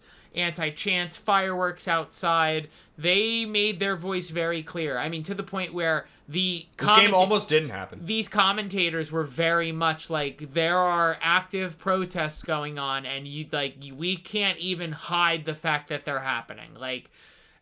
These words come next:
Speaker 1: and I think it'll continue. I genuinely think it will continue. But to the actual game itself, um, J D, it has been quite some time since I watched a Man United game and went,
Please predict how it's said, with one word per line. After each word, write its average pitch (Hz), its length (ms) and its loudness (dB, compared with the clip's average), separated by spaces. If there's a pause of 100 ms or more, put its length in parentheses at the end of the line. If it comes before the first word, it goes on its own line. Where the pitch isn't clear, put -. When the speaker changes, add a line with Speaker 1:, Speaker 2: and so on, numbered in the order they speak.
Speaker 1:
and 202 100 2
I 220 120 8
think 277 220 0
it'll 262 180 2
continue. 208 520 -2
I 165 160 -2
genuinely 208 600 -2
think 185 240 -4
it 170 100 -4
will 170 160 -2
continue. 151 640 -4 (1080)
But 160 440 0 (360)
to 240 140 -2
the 240 140 2
actual 208 400 4
game 170 260 0
itself, 151 600 0 (100)
um, 135 540 -2 (500)
J 226 200 4
D, 233 160 4
it 208 80 2
has 220 240 2
been 226 240 0
quite 247 520 0
some 294 240 -8
time 196 400 2 (920)
since - 680 -6 (540)
I 226 180 8
watched 269 360 4
a 240 40 -4
Man 226 220 2
United 208 480 0
game 226 260 0
and 190 160 -4
went, 160 280 0